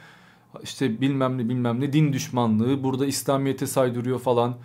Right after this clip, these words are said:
"C H P Atatürk'ün partisi değildir. Siyonist karanlık düzenin partisidir. Kuklacıların uşaklarından başka bir şey değildir" falan.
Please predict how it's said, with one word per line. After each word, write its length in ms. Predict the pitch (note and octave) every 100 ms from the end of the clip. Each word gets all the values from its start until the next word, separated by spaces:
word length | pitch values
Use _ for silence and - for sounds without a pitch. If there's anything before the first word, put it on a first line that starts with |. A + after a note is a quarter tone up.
| - - -
"C 240 | A#2 C#3+ C#3
H 200 | D#3+ D#3+
P 180 | F3+ F3+
Atatürk'ün 500 | F3+ E3 D#3 E3+ D#3+
partisi 480 | E3 D#3 E3 F3+
değildir. 600 | D3+ F3 F#3 F3 C#3+ - - - - -
Siyonist 520 | - - E3+ F3 F3
karanlık 400 | - D#3 E3 F3+
düzenin 340 | E3+ D#3+ F3 E3+
partisidir. 680 | F3 E3 D#3+ F3+ D#3+ D#3+
Kuklacıların 580 | E3 E3+ F3+ E3+ E3+ F3
uşaklarından 680 | E3+ E3+ E3 E3+ E3+ E3+ E3
başka 280 | D#3+ D#3+ F3
bir 60 |
şey 180 | D#3 F3
değildir" 400 | D#3+ F3+ F3 F3
falan. 380 | - D3 E3